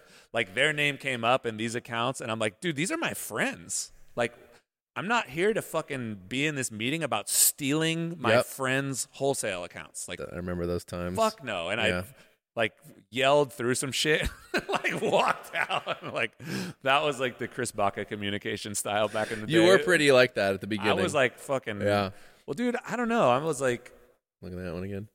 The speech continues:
Speaker 1: I was kind of an angry kid, and in some ways, I'm still kind of, like, an angry
Speaker 2: Comes and goes.
Speaker 1: dude. Yeah, it comes in
Speaker 2: You Hulk up a little?
Speaker 1: I Hulk up for
Speaker 2: Yeah,
Speaker 1: sure.
Speaker 2: drop a little banner in
Speaker 1: And
Speaker 2: there.
Speaker 1: just fucking just get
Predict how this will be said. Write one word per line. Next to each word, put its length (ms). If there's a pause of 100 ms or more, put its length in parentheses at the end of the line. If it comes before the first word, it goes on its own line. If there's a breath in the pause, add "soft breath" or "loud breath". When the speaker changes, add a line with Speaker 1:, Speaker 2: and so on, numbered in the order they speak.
Speaker 1:
I 80
was 120
kind 160
of 60
an 140
angry 600 (260)
kid, 360 (300)
and 160
in 140
some 260
ways, 220
I'm 240
still 580
kind 220
of, 100
like, 140
an 140
angry 760
Speaker 2:
Comes 200
and 100
goes. 380 (320)
Speaker 1:
dude. 240
Yeah, 300
it 100
comes 240
in 140
Speaker 2:
You 60
Hulk 220
up 140
a 40
little? 280 (220)
Speaker 1:
I 60
Hulk 260
up 220
for 80
Speaker 2:
Yeah, 40
Speaker 1:
sure. 280
Speaker 2:
drop 140
a 20
little 180
banner 320
in 100
Speaker 1:
And 60
Speaker 2:
there. 80
Speaker 1:
just 140
fucking 340 (120)
just 180 (320)
get 200